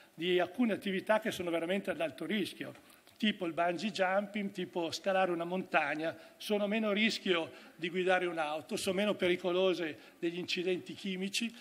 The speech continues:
sono meno pericolose dei voli charter e sono assolutamente molto, molto più pericolose rispetto a quelli che sono, come vedete, il traffico sulle ferrovie o,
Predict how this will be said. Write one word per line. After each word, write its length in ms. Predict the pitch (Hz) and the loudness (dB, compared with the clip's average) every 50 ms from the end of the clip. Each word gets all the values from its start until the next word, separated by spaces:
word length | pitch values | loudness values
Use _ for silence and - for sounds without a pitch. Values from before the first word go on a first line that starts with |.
| - - | -18 -12
sono 240 | - - - 180 185 | -8 -6 -2 -2 0
meno 260 | 185 220 247 240 214 | 4 4 6 6 6
pericolose 880 | 226 196 180 180 175 - 180 180 185 185 175 165 151 170 151 143 143 | 6 4 4 4 4 2 2 4 6 4 4 4 2 -2 -4 -4 -4
dei 140 | 165 165 160 | 0 0 0
voli 260 | 156 175 170 175 190 | 0 0 -2 -4 -4
charter 580 | 185 - 185 156 147 143 156 - - - 147 139 - - - - - | -2 -2 -2 -2 -2 -4 -8 -8 -6 -6 -6 -6 -6 -12 -20 -20 -10
e 120 | - 170 | -8 -6
sono 260 | 143 - 240 220 202 | -4 -2 -2 0 0
assolutamente 720 | 196 170 - - 196 190 202 196 196 214 202 175 - 185 165 | 0 -2 0 -4 -4 0 0 0 0 0 -2 -2 -4 -6 -6
molto, 380 | 165 196 214 190 147 - 175 | -4 -2 -2 -2 -2 -4 -6
molto 320 | 156 185 190 170 - - 156 | -2 0 0 -2 -2 -6 -10
più 240 | 127 - 233 226 - | -4 -2 -2 0 0
pericolose 800 | - 160 151 160 160 - 196 190 170 156 156 151 151 175 180 175 - - - - - - | -2 -4 -6 -4 -2 0 0 2 2 0 -2 0 0 0 0 0 -4 -12 -18 -18 -14 -4
rispetto 640 | - 170 185 - - - 170 170 170 - - 196 - | 0 0 0 2 4 4 4 4 4 2 -2 0 2
a 120 | 160 175 - | 2 0 2
quelli 220 | - 160 160 165 | 0 -2 -2 -2
che 140 | - - 208 | 0 0 0
sono, 480 | - - 165 160 160 165 170 185 180 - - - - - - | 2 0 0 0 0 0 0 0 -2 -4 -12 -18 -20 -12 -4
come 180 | - 170 165 | -2 -2 0
vedete, 380 | 165 196 185 160 160 160 - 180 | 0 0 0 -2 -4 -6 -6 -6
il 120 | 151 - | -8 -6
traffico 480 | - 175 180 180 165 - 190 175 175 151 | -2 0 0 0 0 -2 -4 -4 -2 -4
sulle 520 | - - 175 170 165 160 156 147 147 147 - - - - - _ | -2 0 2 2 2 2 0 -2 -4 -4 -8 -16 -20 -20 -20 _
ferrovie 880 | _ - - 180 175 175 202 208 170 156 151 151 151 156 160 156 - - - | _ -2 2 2 4 4 4 2 0 0 0 2 2 2 2 0 -4 -2 2
o, 340 | 190 185 180 185 185 - | 4 4 4 4 0 -6